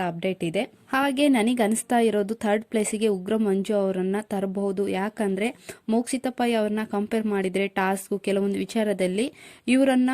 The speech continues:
ಥರ್ಡ್ ಪ್ಲೇಸಿಗೆ ತಂದು ಇವರಿಗೆ ಮೋಕ್ಷಿತಾ ಪೈ ಅವರಿಗೆ ಫೋರ್ತ್ ಪ್ಲೇಸಿಗೆ ತರಬಹುದು ಅಂತ ನನ್ನ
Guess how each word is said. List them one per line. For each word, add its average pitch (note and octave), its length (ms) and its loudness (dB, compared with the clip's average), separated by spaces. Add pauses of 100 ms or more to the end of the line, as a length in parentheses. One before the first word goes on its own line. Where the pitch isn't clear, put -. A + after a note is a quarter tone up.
(220)
ಥರ್ಡ್ A3+ 220 0
ಪ್ಲೇಸಿಗೆ A3+ 340 -2
ತಂದು A3 240 0
ಇವರಿಗೆ G#3 680 0 (100)
ಮೋಕ್ಷಿತಾ A3+ 360 -2
ಪೈ G#3+ 200 -2
ಅವರಿಗೆ F#3+ 300 -2
ಫೋರ್ತ್ G#3+ 360 -6
ಪ್ಲೇಸಿಗೆ G3 360 -4
ತರಬಹುದು G3 680 -4
ಅಂತ F3+ 240 -4
ನನ್ನ F3+ 140 -4